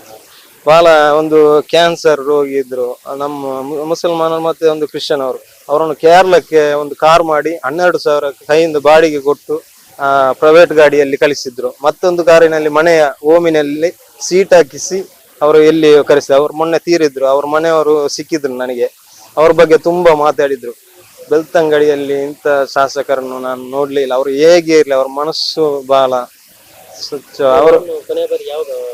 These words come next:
Speaker 2: ಮ-, ಭೇಟಿ
Speaker 1: ನಾನು
Speaker 2: ಆದ್ರಿ?
Speaker 1: ಎ ಜೆ ಹಾಸ್ಪಿಟಲ್ ಅಲ್ಲಿ ಅವರೊಟ್ಟಿಗೆ ಇದ್ದೆ ಒಂದು ಮೂರು ದಿವಸ. ಅಲ್ಲಿಂದ ಏರ್‌ಪೋರ್ಟ್‌ಗೆ ಬಿಟ್ಟಿದ್ದೆ ನಾನು ಅವರನ್ನು,
Speaker 2: ಬೆಂಗಳೂರು.
Speaker 1: ಆ, ಬೆಂಗಳೂರಿಗೆ ಹೋಗುವಾಗ ಹಾಸ್ಪಿಟಲ್ ಅಲ್ಲಿ ಇದ್ರು. ನಾನು ಮತ್ತೆ ಎರಡು ಮೂರು ಬಾರಿ ಅಲ್ಲಿ ಹೋದೆ, ಅವ್ರಿಗೆಲ್ಲ ಫೋನ್ ಮಾಡಿದೆ. ಮತ್ತೆ "ಬೇಡ ಔಷಧಿ ಹಾಕಿ" ಅಂತ ಅವರು,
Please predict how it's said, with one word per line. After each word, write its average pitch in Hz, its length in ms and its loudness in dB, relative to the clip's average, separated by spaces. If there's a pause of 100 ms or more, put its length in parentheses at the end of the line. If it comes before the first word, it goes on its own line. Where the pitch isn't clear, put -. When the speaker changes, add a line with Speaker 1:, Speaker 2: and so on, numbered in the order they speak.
(180)
Speaker 2:
ಮ-, 123 120 -14
ಭೇಟಿ 139 220 -10
Speaker 1:
ನಾನು 156 220 -4
Speaker 2:
ಆದ್ರಿ? 165 140 0
Speaker 1:
ಎ 175 80 6
ಜೆ 175 100 -2
ಹಾಸ್ಪಿಟಲ್ 165 600 0
ಅಲ್ಲಿ 156 240 -2
ಅವರೊಟ್ಟಿಗೆ 156 580 0
ಇದ್ದೆ 151 160 -2
ಒಂದು 135 180 0
ಮೂರು 139 260 -2
ದಿವಸ. 131 280 -4
ಅಲ್ಲಿಂದ 147 520 -2
ಏರ್‌ಪೋರ್ಟ್‌ಗೆ 147 760 2
ಬಿಟ್ಟಿದ್ದೆ 139 480 -4
ನಾನು 127 300 -4 (960)
ಅವರನ್ನು, 139 360 0
Speaker 2:
ಬೆಂಗಳೂರು. 143 280 -6
Speaker 1:
ಆ, 143 60 -2
ಬೆಂಗಳೂರಿಗೆ 143 520 0
ಹೋಗುವಾಗ 127 400 0
ಹಾಸ್ಪಿಟಲ್ 135 380 0
ಅಲ್ಲಿ 151 400 0
ಇದ್ರು. 139 280 -4 (400)
ನಾನು 151 160 2
ಮತ್ತೆ 156 200 0
ಎರಡು 151 160 4
ಮೂರು 151 180 0
ಬಾರಿ 147 340 4
ಅಲ್ಲಿ 143 220 -2
ಹೋದೆ, 151 360 2
ಅವ್ರಿಗೆಲ್ಲ 135 600 0
ಫೋನ್ 143 280 -4
ಮಾಡಿದೆ. 127 640 -8
ಮತ್ತೆ 135 200 -8
"ಬೇಡ 139 260 2
ಔಷಧಿ 131 460 -4
ಹಾಕಿ" 127 260 -4
ಅಂತ 127 200 -8
ಅವರು, 127 300 -6